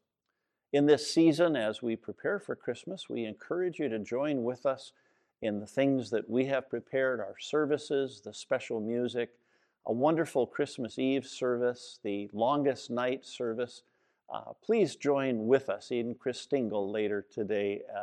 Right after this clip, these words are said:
as well. Well, this third Sunday, we are going to look at the gift that God gives us. Uh, remember, this series is called All I Want for Christmas, and this Sunday,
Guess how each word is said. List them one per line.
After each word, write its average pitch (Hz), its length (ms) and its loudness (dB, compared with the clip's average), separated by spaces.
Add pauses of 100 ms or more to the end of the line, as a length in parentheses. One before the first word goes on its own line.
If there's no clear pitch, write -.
(100)
as 101 240 -14
well. 101 460 -4 (800)
Well, 156 120 10
this 196 240 8
third 208 320 4
Sunday, 170 540 4
we 135 260 4
are 127 240 0
going 120 460 -2 (100)
to 113 80 -2
look 127 340 -2 (140)
at 107 180 -8 (140)
the 151 120 -6 (160)
gift 151 540 4
that 120 220 -8
God 135 340 0
gives 175 320 4
us. 107 400 0 (800)
Uh, 101 140 -2
remember, 123 520 4
this 120 200 -4
series 139 460 2
is 117 120 0
called - 340 -2
All 131 240 4
I 160 120 4
Want 151 320 -2
for 139 160 -4
Christmas, - 640 -8
and 107 260 -6
this 151 300 2 (380)
Sunday, 139 520 4